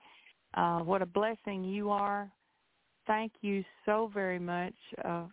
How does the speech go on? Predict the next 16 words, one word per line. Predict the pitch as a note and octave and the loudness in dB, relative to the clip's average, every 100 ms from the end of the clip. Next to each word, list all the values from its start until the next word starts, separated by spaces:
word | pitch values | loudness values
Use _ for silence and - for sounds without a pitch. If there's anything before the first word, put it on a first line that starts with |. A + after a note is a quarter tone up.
| - | -8
for | |
playing | F3+ - F#3 F#3 | -6 0 2 2
the | F3+ | 0
music. | F3+ F#3 F#3 G3+ G#3 - - - _ _ - | 0 -2 0 -2 -2 -16 -20 -20 _ _ -2
Thank | G#3 G#3 - | 0 0 -2
you | G#3 G3+ - | 0 0 0
for, | G#3 F#3+ F#3+ F#3 - | 0 2 2 0 -2
uh, | F3 F3 F3 E3+ F3 F3+ | -2 -2 -2 -4 -6 -6
just | G3 F3+ - - | -6 -6 -8 -4
introducing | F#3+ - F#3 F#3 G3 - G3 F#3+ | -4 -2 -2 0 -2 -2 0 2
me | F#3+ F#3+ - | 2 0 0
to | |
your | F#3+ E3+ | 0 0
listeners, | E3+ F#3 G3 - G#3 G3+ G3+ G3 - | 2 2 2 0 0 2 2 -2 -4
that – | F#3 F#3 F#3 - - - - _ - | 0 2 2 -2 -20 -20 -20 _ -12
uh, | - | -6